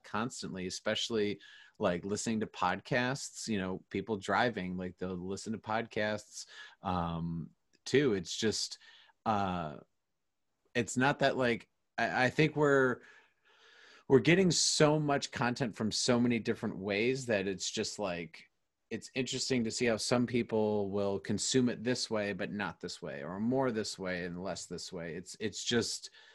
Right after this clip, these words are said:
YouTube has changed from a place where we used to mainly go for comedy stuff, um, or mainly went for this. And then now what I've also noticed a growth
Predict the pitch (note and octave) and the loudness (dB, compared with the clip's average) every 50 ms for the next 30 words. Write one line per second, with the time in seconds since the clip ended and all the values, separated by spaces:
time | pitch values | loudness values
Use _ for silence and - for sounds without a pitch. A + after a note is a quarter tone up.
0 | _ _ _ _ _ _ _ _ _ _ - B2+ A#2 B2 C#3 C#3 - D3+ D3 C#3+ | _ _ _ _ _ _ _ _ _ _ -4 2 4 4 4 4 4 4 6 6
1 | C#3+ C#3 C3 B2 B2 - - _ _ _ _ - A#2+ B2 A#2+ A2+ G#2 - - - | 6 6 4 4 0 -4 -6 _ _ _ _ -4 0 2 2 2 0 -2 -6 -4
2 | - - - - C3 B2+ B2+ B2+ B2 B2 A#2 A#2 A2 G#2 - - - - - - | -2 -2 2 4 4 4 6 6 4 4 4 2 0 -2 -4 -6 -6 -8 -10 -14
3 | _ - - - - A#2+ A2+ A2 G#2 G#2 G2+ G2+ G2+ G#2 G2+ G#2+ G#2 - - - | _ -20 -12 -4 0 2 2 2 2 2 0 0 -2 -2 -4 -6 -8 -6 -4 -2
4 | A2+ A2+ A2+ G#2+ - - - A2 A2 G#2 G#2 G#2 G2+ G2+ G2+ G2+ G2 G2 G2+ G#2 | 0 0 0 -2 -4 -6 -4 -2 -2 0 0 0 0 0 -2 -2 -2 -2 -2 -2
5 | G#2 G#2+ G#2 - - G2+ G2 F#2+ G2 G#2 G#2+ A2+ A2+ A2+ A2+ A2+ G#2 A2+ A2 G#2 | -2 -2 -4 -4 -4 -2 -2 0 0 0 0 0 0 0 -2 -2 -2 -2 -4 -4
6 | - A2+ G2+ - - G2+ F#2+ F#2+ F#2+ F2+ F#2 F2+ - - - F#2+ F#2 G2 G2 - | -4 -6 -6 -4 -4 -4 -4 -4 -4 -4 -6 -6 -6 -4 -4 -2 -2 -2 -4 -8
7 | - - - - - - - _ - G2+ F#2+ F#2+ F#2 F2+ E2+ E2+ F2 E2 F2 F2+ | -16 -20 -20 -20 -20 -20 -20 _ -6 -4 -4 -2 -2 -4 -4 -4 -6 -6 -6 -6
8 | F2+ - - A2 G#2 G2+ G2 G2 F#2+ G2 G2 G2+ G#2 G#2+ G#2 G#2 G#2 G#2 G2 G#2 | -6 -6 -4 -4 -2 -2 -2 -2 -2 -2 -2 0 0 0 0 -2 -2 -4 -4 -4
9 | G2+ - - - - G#2+ F#2 F#2 G2 G2 G2 - - - - - _ - G2+ G2+ | -6 -6 -8 -8 -8 -6 -4 -4 -4 -4 -4 -6 -8 -10 -10 -12 _ -8 -6 -4
10 | G2+ G#2 G#2 G#2 G#2 A2 A2+ A#2+ B2+ C3 C3 C3+ C3+ C3+ - - - - - _ | -4 -2 -2 -2 0 0 0 0 0 0 -2 -2 -4 -6 -8 -14 -20 -20 -20 _
11 | _ _ - A#2+ A2+ A2+ A2+ B2+ C3 C3 C3 C3 - - C#3 C3 B2+ B2 A#2+ A#2+ | _ _ -2 2 4 6 6 6 6 4 4 4 2 2 2 2 2 2 0 0
12 | F2 B2 B2 B2 B2 B2 B2+ B2 A#2 - - A#2 G2+ G2+ A2 A#2+ B2 C#3+ F3+ F#3 | 0 2 2 4 4 4 2 0 0 -2 -2 -4 -4 -2 0 2 2 4 2 2
13 | F#3 | -2